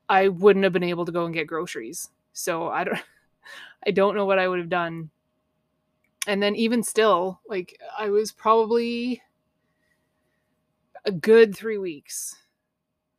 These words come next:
probably closer to a month before I even tried leaving the house.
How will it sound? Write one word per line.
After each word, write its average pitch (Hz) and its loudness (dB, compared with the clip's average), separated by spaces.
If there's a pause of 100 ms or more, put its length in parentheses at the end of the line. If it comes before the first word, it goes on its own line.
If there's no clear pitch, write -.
(720)
probably 202 -4
closer 208 -8
to - -14
a 185 -12
month 156 -16 (840)
before 185 -6
I 185 -4
even 180 -8
tried 180 -4
leaving 175 -8
the 151 -16
house. 156 -12